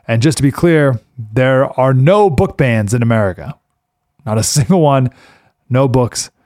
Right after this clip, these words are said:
have been banned. These are sexually explicit books,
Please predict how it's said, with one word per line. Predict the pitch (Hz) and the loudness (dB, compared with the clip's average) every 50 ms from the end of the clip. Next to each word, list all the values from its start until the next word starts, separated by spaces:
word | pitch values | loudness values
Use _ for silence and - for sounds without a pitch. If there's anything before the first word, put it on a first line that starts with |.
| _ _ _ _ _ _ - | _ _ _ _ _ _ -6
have | - 113 107 101 | -4 -4 -2 -2
been | 110 104 101 | -2 -2 -2
banned. | 92 80 73 67 - - - _ _ _ _ | -4 -6 -8 -10 -14 -20 -20 _ _ _ _
These | - 104 95 101 | -12 -10 -8 -6
are | 92 92 - - | -6 -6 -8 -8
sexually | - - - - - 190 185 - - - 180 175 170 170 - | -10 -10 -6 -4 -2 -2 -2 -2 -2 0 2 2 0 0 -2
explicit | 139 - - - - - - - 160 208 196 - 208 190 151 | -6 -6 -6 -6 -6 -6 -4 -2 0 0 0 0 -2 -2 0
books, | - 190 202 - - - - | -2 -2 -2 -2 -4 -6 -8